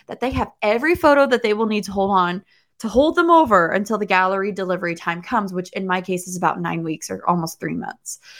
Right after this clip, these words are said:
So I want something that will make them feel like they have all the photos that they need in the meantime, so they aren't asking me for specific ones later.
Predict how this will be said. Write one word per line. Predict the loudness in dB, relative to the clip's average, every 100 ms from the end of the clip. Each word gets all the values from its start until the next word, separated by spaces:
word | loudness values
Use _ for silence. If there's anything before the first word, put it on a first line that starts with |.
| -12
So | -8 0
I | 2 2
want | 0 -4
something | -6 -4 -4
that | -2
will | 0 0
make | -2 -6 -8
them | -8 -8
feel | -10 -12 -6 -4 -4 -8 _ _ -6
like | -4
they | -2
have | -4 -4 2
all | 2 2
the | -2
photos | -4 -6 -6
that | -8 -6
they | -4
need | -4 -4 -6 -8
in | -6 -6
the | -4
meantime, | -6 -8 -6 -6 -4
so | -4 -2
they | -2 0
aren't | -2 0
asking | 0 0 -2 -4 -2
me | -2
for | -4
specific | -10 -10 -10 -8 -8
ones | -6 -6 -6 -4
later. | -2 -2 -4